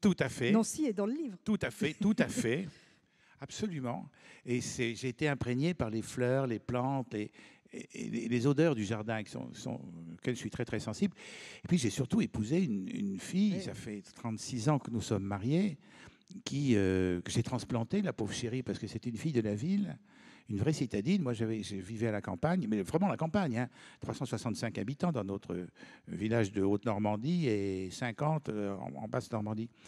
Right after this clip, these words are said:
Speaker 1: Et quand j'ai épousé Chantal, il fallait que je lui offre une compensation au fait que je la transplantais. Et la compensation, c'était de lui dire, « Écoute, euh, le jardin est à toi.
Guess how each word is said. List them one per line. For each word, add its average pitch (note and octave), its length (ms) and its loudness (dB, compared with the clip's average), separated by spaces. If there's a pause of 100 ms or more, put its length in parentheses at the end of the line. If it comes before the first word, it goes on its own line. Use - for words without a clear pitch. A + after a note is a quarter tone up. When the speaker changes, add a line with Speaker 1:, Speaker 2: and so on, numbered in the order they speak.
(340)
Speaker 1:
Et G#2+ 240 -2 (300)
quand B2+ 160 0
j'ai B2+ 140 2
épousé A#2+ 280 2
Chantal, E3+ 380 0
il C#3 60 0
fallait A2+ 160 -2
que B2 60 -2
je G#2 40 0
lui A2 60 4
offre A#2 140 0
une G#2 100 -2
compensation A#2+ 720 -2 (340)
au G#2 60 -4
fait C#3 180 0
que A2+ 80 2
je - 80 0
la G#2+ 80 -2
transplantais. A2+ 800 -2 (260)
Et A2+ 60 -6
la A2+ 120 2
compensation, B2 640 0
c'était B2+ 420 0
de A#2 180 0
lui G2+ 240 2
dire, « C#3+ 200 0
Écoute, C#3 320 0
euh, - 220 -10 (480)
le A#2 60 0
jardin A2+ 260 2
est A#2+ 100 -2
à A2 80 -2
toi. - 220 -6